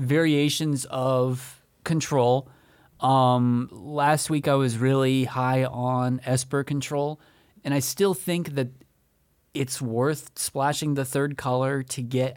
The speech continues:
access to some of those really good cards. I know that my list is not completely optimized, um, but I'm also just looking at, like, blue-white, and I don't know if it's actually doing enough against some of these other decks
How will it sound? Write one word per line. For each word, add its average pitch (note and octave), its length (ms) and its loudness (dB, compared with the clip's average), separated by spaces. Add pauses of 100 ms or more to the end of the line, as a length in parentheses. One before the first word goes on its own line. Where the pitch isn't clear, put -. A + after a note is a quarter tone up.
access C3 500 -6
to B2+ 120 -10
some C3 200 -4
of B2+ 60 -4
those B2 180 -2
really A#2 240 -2
good B2 200 -4
cards. A#2+ 460 -4 (540)
I C3+ 140 0
know D#3 180 4
that C#3+ 140 2
my B2+ 160 2
list B2+ 400 0
is A#2+ 120 -2
not A#2 280 0
completely D3 600 -2
optimized, G#2 720 -4 (100)
um, A#2 480 0 (520)
but E3+ 100 0
I'm G3+ 80 2
also A3+ 280 2
just D3 220 -2
looking C#3+ 340 2
at, B2+ 140 -2
like, A#2 240 0
blue-white, A2+ 840 0
and B2 140 -2
I A#2+ 60 0
don't C3+ 300 -2
know B2 240 2
if A#2 160 -6
it's B2+ 260 -6
actually A#2 640 -4 (480)
doing D3+ 360 4
enough A#2 680 0 (360)
against B2 720 -2 (460)
some D#3+ 280 0
of D#3+ 80 2
these C3 200 0
other A#2+ 200 2
decks A2 640 -2